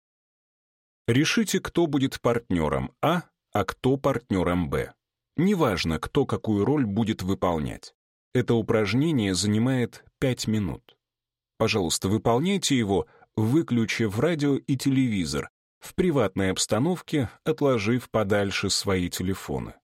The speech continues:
Используйте какой-нибудь крем для рук. Подойдёт крем любого типа и любой марки. Для начала помойте и вытрите руки. Затем каждый из вас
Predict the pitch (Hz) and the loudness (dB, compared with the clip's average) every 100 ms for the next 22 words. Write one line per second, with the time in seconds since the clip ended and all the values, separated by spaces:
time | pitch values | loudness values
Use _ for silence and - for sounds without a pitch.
0 | _ _ - 135 - 226 185 175 156 147 | _ _ -2 -2 0 0 0 0 0 0
1 | 143 139 156 143 135 131 - 143 147 131 | 0 0 0 2 0 -2 -2 0 2 0
2 | 113 127 87 - - - - 156 175 147 | 0 0 -2 -6 -12 -12 -6 -2 0 0
3 | 123 - 139 147 117 120 107 95 87 - | -2 -2 0 2 2 2 2 0 0 -2
4 | 208 156 131 120 107 107 101 76 - - | -2 0 2 2 2 2 2 -2 -4 -10
5 | - - _ _ _ - 104 107 107 - | -12 -14 _ _ _ -4 0 2 2 0
6 | 180 165 92 - - 107 107 139 180 - | 0 0 0 -4 -2 0 2 2 0 -2
7 | 160 - 147 120 104 127 127 117 - 110 | -4 0 0 2 2 0 0 -2 0 -2
8 | 95 67 - 62 - _ _ _ 95 107 | -2 -4 -8 -10 -12 _ _ _ 0 0
9 | - 113 107 - 104 78 82 85 85 127 | 2 0 0 0 0 0 -2 -2 0 2
10 | 160 | 0